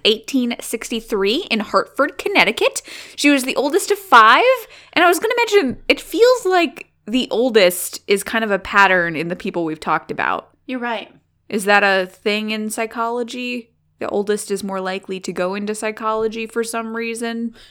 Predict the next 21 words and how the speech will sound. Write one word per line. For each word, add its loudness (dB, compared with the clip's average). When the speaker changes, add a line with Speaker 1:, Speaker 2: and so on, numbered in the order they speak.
Speaker 1:
I'm 6
an 2
oldest. 2
Speaker 2:
You -10
did 0
it. -4
Speaker 1:
I 0
did 2
it. 0
<laughs> -20
Speaker 2:
You -6
went -2
into 0
psychology. 0
I'm -2
not -4
an -6
oldest. -6
Speaker 1:
You're 4
a 2
middleist. -8